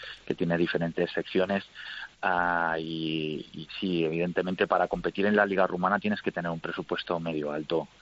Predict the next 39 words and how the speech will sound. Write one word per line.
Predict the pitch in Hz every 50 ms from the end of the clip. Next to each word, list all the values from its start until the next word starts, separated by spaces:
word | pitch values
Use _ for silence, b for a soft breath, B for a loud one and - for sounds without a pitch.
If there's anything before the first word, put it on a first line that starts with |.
| -
Es | - - 82 87 - - 90 87
diferente, | 85 87 82 - 87 82 85 85 85 - 85 87 82 80 80 - B B B B B B B B - -
eh, | - 85 85
porque, | - 92 - - - 92 87 92
porque | 87 - 90 - - 92 85
si | - - 90 85
no, | 92 98
al | 104 101
final, | - - 95 101 107 107 104 98 98 95 90
eh, | 90 87 85 87 87 85 82 85 - 87
una | 90 98 98
gran, | 82 95 104 107
un | 101 95 90 90 87 80 87 92
gran | 92 95 95 92
número | 95 95 98 92 95 92
de, | 92 92 - -
de | 82 85 98 90
clubs | - 101 98 98 - - -
en, | 92 87 82 82 82
en | 82 85 87 87
Rumanía | - 90 87 82 82 82 87 87 90
tienen | - 98 98 101 98
un | 92
presupuesto | - - - - 90 - - 80 - - - 80
alto. | 76 82 - 82
Si | - - 82
quieres | - - 92 98 101 -
ponerte | - - 92 92 87 - 185
a | -
ese | - - -
nivel, | - - 165 175 190 202 - B B B B B B B B -
si | -
tú | - 95
quieres | 85 92 92 87 -
competir | - 85 82 80 85 - 87 85 82
realmente, | 87 85 82 82 82 85 87 - 85
tienes | - 92 85 80 -
que | - -
tener, | - - - 73 73 -